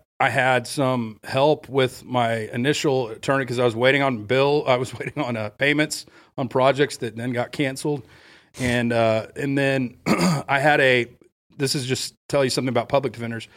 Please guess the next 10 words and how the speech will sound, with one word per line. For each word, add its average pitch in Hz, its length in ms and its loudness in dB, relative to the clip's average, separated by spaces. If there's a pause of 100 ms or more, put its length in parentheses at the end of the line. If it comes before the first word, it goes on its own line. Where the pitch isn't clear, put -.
(480)
I 143 80 4
had 147 160 2
placeholders 165 560 4
as 117 100 -8
public 156 340 2
defenders 131 400 -6
for 123 200 -6
about 117 260 -6
two 160 180 -6
years. 135 500 0